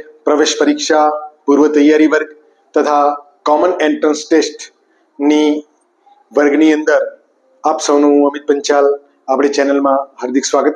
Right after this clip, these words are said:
કરું છું. આપણે સૌએ કોમન એન્ટ્રન્સ ટેસ્ટ એટલે કે સેટની પરીક્ષામાં ગણિત વિભાગની અંદર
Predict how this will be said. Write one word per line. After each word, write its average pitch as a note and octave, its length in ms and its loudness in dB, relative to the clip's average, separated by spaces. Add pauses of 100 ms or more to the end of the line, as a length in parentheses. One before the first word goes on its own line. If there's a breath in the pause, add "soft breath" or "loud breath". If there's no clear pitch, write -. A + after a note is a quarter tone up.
કરું E3+ 240 4
છું. C4 120 0 (1500)
આપણે F3 300 0 (100)
સૌએ G3 300 4 (640)
કોમન F3 260 0 (140)
એન્ટ્રન્સ E3+ 360 -2
ટેસ્ટ F3+ 280 0 (160)
એટલે E3+ 240 2
કે F3+ 120 4 (260)
સેટની E3 380 0
પરીક્ષામાં E3+ 640 2 (200)
ગણિત G3+ 300 2
વિભાગની D#3+ 420 0 (2500)
અંદર F#3+ 200 4